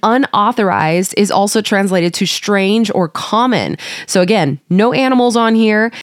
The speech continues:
And this can be symbolic of the same way that our prayers are not going to be the thing that is going to save us. It is the sacrifice of Jesus that saved us. And so in this time, it was this sacrifice that was able to atone for their sins,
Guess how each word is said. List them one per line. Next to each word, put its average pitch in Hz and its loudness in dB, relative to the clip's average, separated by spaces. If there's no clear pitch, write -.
And 226 4
this 226 0
can 254 2
be 247 2
symbolic 226 2
of 226 0
the 240 2
same 220 0
way 220 2
that 196 2
our 269 2
prayers 233 0
are 214 2
not 196 0
going 196 2
to 175 2
be 180 0
the 185 0
thing 208 0
that 165 2
is 160 0
going 180 0
to 156 -4
save 185 0
us. - -4
It 208 2
is 185 2
the 170 -2
sacrifice 220 0
of 147 -2
Jesus 185 0
that 180 0
saved 160 0
us. 78 0
And 185 0
so 185 2
in 170 0
this 349 -2
time, 156 -2
it 202 2
was 180 2
this 185 -2
sacrifice 196 -2
that 165 0
was 170 0
able 160 0
to - -4
atone 214 -2
for 202 -4
their 175 -2
sins, 165 -2